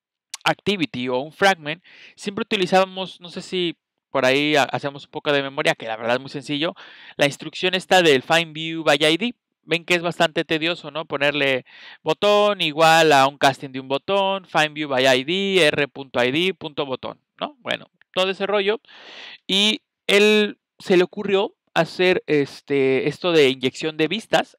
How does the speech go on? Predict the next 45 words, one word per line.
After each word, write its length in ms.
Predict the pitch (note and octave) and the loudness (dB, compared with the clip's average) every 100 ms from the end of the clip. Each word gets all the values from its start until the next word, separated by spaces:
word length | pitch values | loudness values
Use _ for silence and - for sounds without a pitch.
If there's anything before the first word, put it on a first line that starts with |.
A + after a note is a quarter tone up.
| _ | _
se 220 | - - B2+ | -14 -10 -10
conoce 400 | B2+ C#3+ D#3+ F3+ | -10 -10 -2 -2
así 220 | D#3 D3+ | -2 -8
como 200 | D3+ C#3+ | -12 -6
tal, 240 | E3 E3 | -4 -4
es 160 | F3+ - | -6 -12
una 160 | D3+ | -16
inyección 340 | D3+ C3 - D3 | -14 -14 -12 -8
de 100 | D#3 | -6
vistas, 380 | F3 - F#3+ - - - - - | -4 -2 -2 -4 -20 -20 -20 -8
en 140 | F3+ E3+ | -6 -4
donde 220 | F3 F3 | -4 -6
nos 120 | E3+ | -6
podemos 320 | F#3+ F#3+ G#3+ | -4 -4 -2
ahorrar 280 | F#3+ E3+ F3 | 0 2 2
todas 280 | - F3 E3+ | 0 -4 -4
estas 320 | E3+ F3 E3 | -2 -2 -2
líneas 320 | D3+ D3 D3 | -4 -2 -4
de 60 | C3+ | -4
instrucción. 400 | B2 - C3 C#3 | -10 -18 -4 0
A 80 | D#3 | 2
lo 80 | |
mejor, 340 | F3 G3 C4 E4+ - | 0 0 -2 -2 -2
bueno, 380 | B3+ A#3 D#3 D3+ _ _ _ | 0 0 -4 -6 _ _ _
un 360 | F#3 F#3 F#3 F#3 | -20 -20 -14 -4
hola 240 | F3 D3 | 2 2
mundo, 320 | D#3+ F#3+ E3 | 0 -10 -14
pues, 180 | - C3+ | -14 -14
no 60 | C3+ | -16
es 80 | |
mucho 260 | B2+ B2+ - | -16 -18 -12
caso, 600 | - F#3 F#3 F3 E3+ E3+ | -2 0 0 -4 -8 -8
un 240 | D#3 D3 | -10 -12
login 340 | C3+ C3 C#3+ D#3 | -6 -6 -6 -6
tampoco, 560 | C3+ C3 F3+ F3+ F3 F3 - - - - | -4 -4 -6 -6 -8 -12 -16 -20 -20 -10
pero 160 | D#3 | -6
imagínense 380 | E3 E3+ G3 G#3 | -4 -4 -2 -2
aplicaciones 560 | F#3 F3+ E3+ - F3+ F3+ | -4 -2 -4 -4 -12 -14
complejas, 680 | F3 D3 D#3+ D#3 D3+ D#3 | -14 -6 -4 0 0 -2
no 100 | C#3+ | -8
sé, 140 | C#3+ D3+ | -16 -14
como 220 | B2+ A#2 | -14 -10
Facebook, 420 | - D#3+ C3 A#2 _ _ _ | -4 -6 -6 -20 _ _ _
Twitter, 380 | - D#3 C3 A#2 _ _ | -10 -6 -4 -6 _ _
eh, 480 | A#2+ A2+ A2 A2 | -10 -8 -8 -10